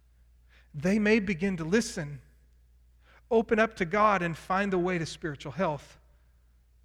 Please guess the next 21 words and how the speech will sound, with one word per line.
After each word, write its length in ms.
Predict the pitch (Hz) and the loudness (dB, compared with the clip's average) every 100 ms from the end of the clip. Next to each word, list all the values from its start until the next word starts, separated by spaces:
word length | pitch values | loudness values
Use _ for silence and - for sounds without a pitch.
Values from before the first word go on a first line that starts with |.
| _ _ _ _ _ _ | _ _ _ _ _ _
What 200 | 180 208 | 0 0
Luke 300 | 170 202 269 | 2 0 0
wishes 440 | 180 214 - 226 - | -2 -2 -2 -4 -2
his 180 | 202 156 | -4 -2
readers 380 | 196 220 202 | -4 -2 -2
to 100 | - | -4
see 380 | 170 - 226 208 | -8 -6 -4 -4
is 220 | 180 165 | -4 -6
that 100 | 190 | -6
a 40 | 160 | -8
gracious 760 | 135 - 175 214 220 - 240 | -8 -10 -4 -2 -4 -6 -8
door 500 | 156 135 175 208 202 | -10 -4 0 2 0
of 260 | - 147 - | -2 -8 -12
care 580 | - - 208 170 131 131 - | -14 -10 -6 -4 -6 -8 -6
is 180 | 151 - | -6 -4
offered 480 | 170 180 - 165 139 | -4 -2 -4 -10 -10
to 220 | - 160 | -8 -4
all. 320 | 180 170 127 - _ _ _ _ _ _ _ _ _ _ _ _ _ _ _ _ - | 0 -2 -4 -12 _ _ _ _ _ _ _ _ _ _ _ _ _ _ _ _ -16
Sinners 540 | - - 240 254 214 | -12 -2 2 4 2
are 160 | 202 - | 0 0
asked 520 | 196 208 - - - | 0 0 -2 -12 -20